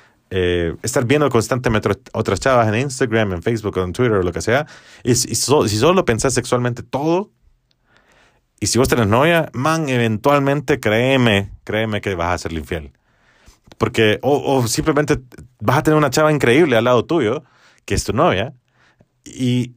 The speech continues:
y por estar viendo tantas tonteras de, de, de que te comparten en WhatsApp, o que miras pornografía, o que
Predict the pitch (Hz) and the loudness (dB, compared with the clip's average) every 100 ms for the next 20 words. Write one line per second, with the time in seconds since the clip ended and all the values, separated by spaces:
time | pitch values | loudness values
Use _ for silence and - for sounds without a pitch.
0 | - 123 127 139 156 160 170 131 165 175 | -10 -6 -2 0 0 2 0 2 -2 -2
1 | 170 135 117 110 147 139 131 123 98 80 | -4 -2 -2 0 2 4 2 0 -2 -4
2 | 90 76 90 - - 98 107 95 - 110 | -8 -6 -10 -10 -12 -6 -4 -4 -2 -2
3 | 98 87 139 123 123 110 - 92 98 90 | -2 -2 2 2 2 -2 -8 -4 -4 -4
4 | 87 85 90 139 135 123 123 - - - | -10 -8 -8 -2 2 2 -2 -14 -12 -6
5 | 110 104 95 90 90 90 90 | -2 2 4 4 2 0 -2